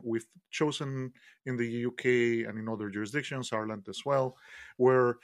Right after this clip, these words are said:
the copyright goes to the person that made the arrangements necessary for the work to be created.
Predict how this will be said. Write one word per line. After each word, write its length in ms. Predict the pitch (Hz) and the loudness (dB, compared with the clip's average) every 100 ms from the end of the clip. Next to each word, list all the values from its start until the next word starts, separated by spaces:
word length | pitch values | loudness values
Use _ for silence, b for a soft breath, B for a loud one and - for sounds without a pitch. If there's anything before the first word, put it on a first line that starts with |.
| B _ | B _
the 220 | 123 110 | -8 -2
copyright 640 | 123 156 151 147 139 131 117 | 0 0 2 2 4 2 4
goes 260 | 127 120 | 2 2
to 120 | - 117 | 0 -2
the 60 | |
person 300 | 113 156 156 | 2 0 2
that 140 | 135 117 | -2 0
made 240 | 127 120 | 0 0
the 100 | 117 | 0
arrangements 520 | 110 135 156 170 147 | 2 0 -2 -4 -6
necessary 480 | 143 135 135 123 117 | -6 -6 -2 0 0
for 260 | 113 - 113 | 0 -2 0
the 100 | 110 | 0
work 340 | 98 107 104 - - | 0 -2 -4 -10 -12
to 140 | 107 | -8
be 140 | 101 98 | -8 -10
created. 580 | - 104 123 120 - | -8 -2 0 0 -2